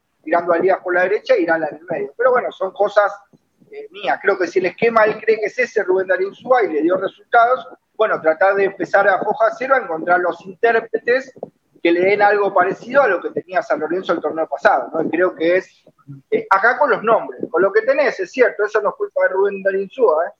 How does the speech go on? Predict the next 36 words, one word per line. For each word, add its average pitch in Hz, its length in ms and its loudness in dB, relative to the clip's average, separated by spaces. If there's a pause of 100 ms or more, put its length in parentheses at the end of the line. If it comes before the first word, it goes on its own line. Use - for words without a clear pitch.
(160)
Lo 147 100 2
repito, 160 500 -4 (400)
pero 151 180 0
con 165 140 2
lo 180 80 2
que 180 80 -6
vos 226 220 4
tenés 247 240 2
lo 262 140 2
tenés 175 220 -6
que 190 100 -2
poner 208 400 2 (440)
de 160 100 2
lo 160 140 0
que 151 80 -6
corresponde. 156 600 -2
San 147 140 -2
Lorenzo 190 320 0
necesita 185 340 2
a 185 40 6
alguien 196 240 -2
que 180 80 -8
juegue 202 280 0
de 214 80 2
Méndez, 262 540 0 (200)
necesita 175 580 -2
a 190 60 4
alguien 190 240 -4
que 170 100 -6
juegue 175 360 0
de - 60 -6
Giai 202 280 4
hasta 165 200 -2
que 160 80 -6
vuelva 180 340 0
Giai, 247 360 2